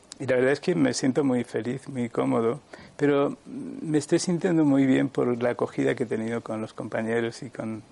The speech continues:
todas las personas que me, que, con las que he ido tratando en estos tres meses que llevo aquí en Madrid. Es una gran fuente de alimentación las relaciones humanas. A veces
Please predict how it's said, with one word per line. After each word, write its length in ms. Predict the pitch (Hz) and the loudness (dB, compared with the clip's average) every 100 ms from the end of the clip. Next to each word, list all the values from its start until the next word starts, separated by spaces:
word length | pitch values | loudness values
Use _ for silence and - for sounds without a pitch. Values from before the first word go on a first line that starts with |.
| - | -14
todas 200 | - 120 | -2 0
las 100 | 117 | 0
personas 480 | - 113 - 113 110 | -2 -8 -6 -8 -8
que 160 | - 113 | -8 -6
me, 260 | 110 110 - - - - - - - - | -6 -8 -12 -20 -20 -20 -20 -20 -20 -10
que, 500 | 107 101 101 104 101 - - | -8 -8 -10 -12 -14 -16 -18
con 160 | - 123 | -10 -8
las 100 | 117 | -8
que 140 | - | 0
he 20 | 123 | 2
ido 160 | 123 | 2
tratando 480 | 117 117 120 131 120 | 2 -2 0 0 0
en 100 | 117 | -2
estos 280 | 113 123 - | -2 -4 -4
tres 180 | - 123 | -2 0
meses 380 | 123 123 127 | 0 -2 -6
que 180 | - 113 | -4 0
llevo 160 | 113 113 | 2 2
aquí 220 | 113 120 | 0 -4
en 60 | 113 | -4
Madrid. 340 | 113 131 156 - - - - | -4 -6 -10 -14 -20 -18 -12
Es 140 | - | -2
una 160 | 151 127 | 2 2
gran 240 | 131 147 | 2 0
fuente 360 | - 156 139 135 | 0 0 4 4
de 80 | |
alimentación 840 | 123 120 123 117 113 - 143 143 127 | 4 2 0 2 0 0 0 0 2
las 160 | 113 113 | 0 0
relaciones 560 | 113 110 - 113 - | -4 -4 -4 -6 -6
humanas. 540 | 127 113 110 107 110 - _ _ _ _ - - - - | -6 -4 -4 -6 -12 -20 _ _ _ _ -20 -20 -20 -6
A 40 | |
veces 560 | 113 110 - 120 - | -4 -2 -2 -4 -6